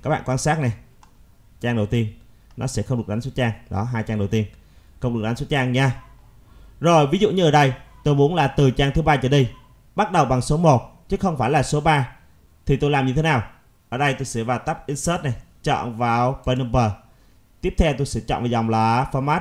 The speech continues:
Page Number để tôi định dạng lại số trang. Rồi, ở một dòng là Number Format, các bạn chúng ta sẽ chọn kiểu là một, hai, ba. Tiếp theo các bạn tích vào Start At. Ở đây các bạn nhập là một nha, tức là số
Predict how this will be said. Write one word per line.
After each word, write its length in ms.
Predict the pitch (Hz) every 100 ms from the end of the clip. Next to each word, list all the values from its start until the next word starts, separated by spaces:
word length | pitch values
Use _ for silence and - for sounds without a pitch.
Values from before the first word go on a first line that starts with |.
| -
Page 140 | 131 127
Number 320 | 127 123 104 - _ _ _ -
để 140 | - 117
tôi 140 | 151
định 160 | 143 120
dạng 160 | 107
lại 100 | 64
số 120 | 117 139
trang. 160 | 160 135 - - - _ _ _ _ _ _ _ -
Rồi, 240 | 113 -
ở 180 | - 98
một 120 | 98 127
dòng 280 | 127 117 110
là 360 | 104 107 117 135
Number 300 | 120 117 113
Format, 260 | 117 120 143 - -
các 100 | 135
bạn 120 | -
chúng 140 | 123 131
ta 140 | 131
sẽ 160 | - 113
chọn 200 | - 113
kiểu 120 | - 101
là 120 | 117
một, 160 | 101
hai, 100 | 117
ba. 240 | 110 113 101 - _ _ _ - _
Tiếp 120 | 170 170
theo 120 | 131
các 60 |
bạn 140 | 147 - -
tích 120 | -
vào 400 | 123 110 123 143
Start 320 | - - 156 -
At. 180 | 151 160 - _ - - - _ - - - -
Ở 80 | -
đây 120 | 120
các 120 | 117
bạn 180 | 139 -
nhập 140 | 113 101
là 80 |
một 280 | 104 113 -
nha, 260 | 127 123 - - _ _ _ _ -
tức 180 | 151 127
là 280 | 104 101
số 160 | 110